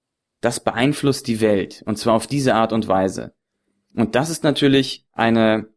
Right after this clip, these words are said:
grandiose Art des Spotlight, denn hier wird gezeigt, du hast Macht, du kannst was in der Welt bewirken, du wirst wahrgenommen in dieser Welt. Das kann also zum Beispiel sein,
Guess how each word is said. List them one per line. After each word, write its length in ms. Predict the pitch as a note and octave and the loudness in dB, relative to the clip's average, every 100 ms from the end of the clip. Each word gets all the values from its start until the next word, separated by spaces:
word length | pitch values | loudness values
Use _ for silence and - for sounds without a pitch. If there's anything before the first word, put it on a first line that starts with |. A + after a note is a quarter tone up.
| _ - | _ -4
grandiose 720 | G#2 A#2 A#2 B2+ D3 A#2+ F2 | 0 2 2 4 4 4 2
Art 220 | F#2+ F#2+ | 0 -2
des 120 | F#2+ | -4
Spotlight, 640 | - G2+ - F2+ F2+ - G#2 | -2 -2 -2 -6 -6 -4 0
denn 120 | G#2+ | 2
hier 160 | A#2+ C3+ | 2 2
wird 140 | - | 0
gezeigt, 540 | C3 - A#2 G#2+ - _ _ _ | -2 0 0 0 -2 _ _ _
du 160 | B2+ C#3+ | -2 0
hast 240 | B2+ - | 0 0
Macht, 380 | A#2+ G#2+ - - | 0 0 -4 -10
du 60 | |
kannst 340 | A#2+ C3+ C3 - | -4 -2 0 0
was 140 | A2+ | -2
in 100 | A2 | 2
der 140 | A2 G#2+ | 2 4
Welt 240 | A#2+ B2 | 2 2
bewirken, 600 | A#2 A2+ A#2+ A#2+ F2+ - _ _ _ _ | -2 2 2 2 -8 -14 _ _ _ _
du 100 | - | -4
wirst 260 | A2+ A2 G#2+ | -2 -2 0
wahrgenommen 640 | G#2 D3 C#3+ A2+ G2 F#2 | 0 0 2 0 0 0
in 120 | F#2+ | -2
dieser 300 | G2 G2 F#2+ | -2 -2 0
Welt. 380 | F#2+ F2+ - - _ _ _ _ _ _ _ _ _ | 0 -2 -4 -12 _ _ _ _ _ _ _ _ _
Das 180 | G#2 - | -6 -4
kann 240 | A#2 C#3 | 0 0
also 320 | A2+ A#2 A2+ | 2 2 0
zum 200 | G#2 A#2 | 0 0
Beispiel 440 | A2 A2 G#2+ A2 G#2+ | 2 2 0 0 2
sein, 460 | G#2+ G#2 F#2+ F2+ | 2 2 0 -2